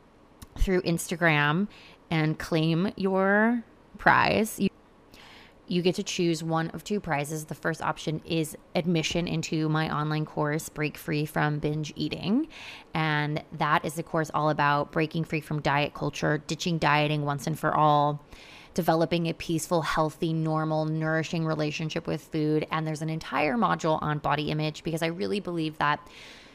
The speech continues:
in order to heal our relationship with food, we have to also work on healing our relationship with our body. Because often, almost always, having a disordered relationship with food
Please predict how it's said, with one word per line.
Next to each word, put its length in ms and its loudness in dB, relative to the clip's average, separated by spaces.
in 120 2
order 240 4
to 80 6
heal 300 4
our 120 8
relationship 500 2
with 140 0
food, 120 0
we 120 0
have 180 -2
to 80 -2
also 260 -2
work 220 -2
on 80 4
healing 360 -2
our 60 0
relationship 540 -4
with 120 -6
our 80 0
body. 440 -4
Because 200 -4
often, 680 0
almost 340 6
always, 400 4
having 260 0
a 60 2
disordered 380 -2
relationship 500 0
with 160 -4
food 280 -4